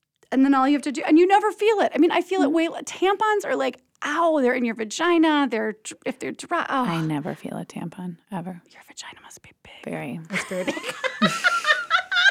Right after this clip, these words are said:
Speaker 2: Why do you think I have the nickname Majendi? <laughs> I'm kidding.
Speaker 1: And you had three kids, so there we go.
Speaker 2: <laughs> Right.
Speaker 1: All right. Well, I'm gonna tie you down and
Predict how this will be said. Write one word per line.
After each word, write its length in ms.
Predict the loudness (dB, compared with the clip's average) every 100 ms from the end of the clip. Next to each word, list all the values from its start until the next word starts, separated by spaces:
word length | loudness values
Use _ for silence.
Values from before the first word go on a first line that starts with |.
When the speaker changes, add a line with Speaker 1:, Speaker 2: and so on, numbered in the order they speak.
| 0 -2
Speaker 2:
Why 120 | 2 2
do 60 |
you 80 | 0
think 140 | 0
I 40 | 2
have 80 | 2
the 60 |
nickname 280 | 0 -2 -4
Majendi? 440 | -4 -2 -4 -6 -6 -6 -4 -4 -4 -4
<laughs> 560 | -2 0 0 -2 -2
I'm 160 | -2 0
kidding. 320 | -2 -4 -4 -4 -4 -4 -4 0
Speaker 1:
And 200 | 4 4
you 80 | 6
had 140 | 4 4
three 160 | 0
kids, 300 | 2 0 0
so 80 | 2
there 180 | 6 6
we 100 | 8
go. 240 | 6 6 2
Speaker 2:
<laughs> 260 | 2 -2 -4 -16 -20 -10 -10 -10 -14 -16 _ -6
Right. 360 | -4 -4 -2
Speaker 1:
All 120 | 2 4
right. 500 | 4 2 -2 -6 4
Well, 460 | 6 8 6 2 -4 -10 -12 _ _ _ _
I'm 200 | -2 2
gonna 240 | 2 2 -2
tie 320 | -4 0 0
you 160 | 0 -2
down 400 | -2 0 0 -2
and 320 | -4 -6